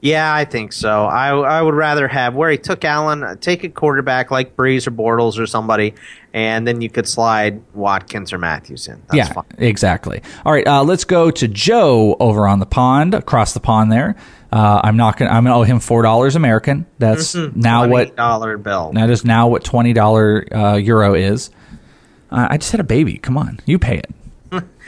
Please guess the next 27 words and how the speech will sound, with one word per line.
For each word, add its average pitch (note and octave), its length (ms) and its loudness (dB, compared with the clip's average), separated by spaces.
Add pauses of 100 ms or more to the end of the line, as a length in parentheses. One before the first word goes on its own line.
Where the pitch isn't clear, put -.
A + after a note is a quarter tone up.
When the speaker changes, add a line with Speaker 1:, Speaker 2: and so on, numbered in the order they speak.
(200)
Speaker 1:
I A#3+ 600 0
pay B3 360 2
it. C4+ 100 -4
Speaker 2:
Yeah. A#3+ 200 2
Speaker 1:
I'm - 120 0
not D4 200 2
the D#4+ 100 0
one D#4 180 2
over D#4 200 2
there D4+ 340 0
saying, D4 420 -2 (180)
"You F4+ 260 2
did F4 160 -2
that E4 200 0
for E4 100 -6
your F4+ 280 0
happiness." E4 720 -4 (920)
You C4+ 180 -2
were E4 140 2
twenty F4 460 -2
dollar D4 380 2
happy A#3+ 480 0 (180)
when F#3+ 160 -12
he A3+ 140 -12
took - 280 -2
Antonio G3+ 560 -2
Gates. E3+ 300 -2